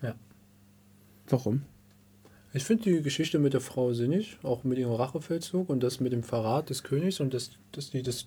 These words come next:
Speaker 1: das klingt so typisch, das klingt so typisch, äh, Fürsten-Bitching. Ja. G Z S Z für Fürsten, so mäßig.
Speaker 2: Ja. Du hast recht mit deiner Einschätzung. Es wurde auch,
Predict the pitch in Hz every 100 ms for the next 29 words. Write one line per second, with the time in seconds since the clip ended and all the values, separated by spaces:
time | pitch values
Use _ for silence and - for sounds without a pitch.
0 | - 151 - 196 190 151 202 214 208 -
1 | - - - - - - - - 175 170
2 | 156 - 185 196 180 156 156 156 156 151
3 | 151 147 - 160 165 - 151 135 123 117
4 | 117 117 - 110 110 - - - - 117
5 | 113 - - - - - 139 139 143 151
6 | 139 147 143 127 - 139 139 127 113 107
7 | 104 104 107 135 - - - - - -
8 | - 156 190 156 190 233 - - - -
9 | 185 202 208 190 220 - 214 - 233 254
10 | - 156 156 131 147 151 185 185 143 185
11 | 190